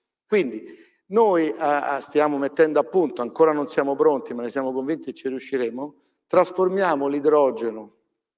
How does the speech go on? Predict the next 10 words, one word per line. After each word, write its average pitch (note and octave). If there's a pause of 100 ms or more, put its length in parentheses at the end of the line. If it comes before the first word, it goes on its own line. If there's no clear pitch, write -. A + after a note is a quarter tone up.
(340)
in D#3+
un D3+
liquido B2+ (280)
che -
si C#3+
trasporta C3
facilmente, A#2+ (340)
quindi B2
lo A#2+
puoi B2+